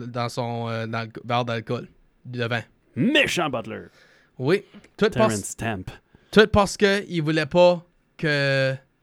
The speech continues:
Speaker 1: Nathaniel Parker, euh, excuse, Master Gracie, je dois dire, s'en va avec lui. Je,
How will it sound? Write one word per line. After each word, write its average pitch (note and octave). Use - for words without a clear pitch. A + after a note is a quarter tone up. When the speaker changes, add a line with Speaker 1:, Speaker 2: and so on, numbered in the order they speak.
Speaker 1:
Nathaniel D#3
Parker, D#3+
euh, C3+
excuse, D3
Master C3+
Gracie, C#3
je D3+
dois D3
dire, D#3
s'en C#3+
va C3+
avec C3
lui. C3
Je, B2+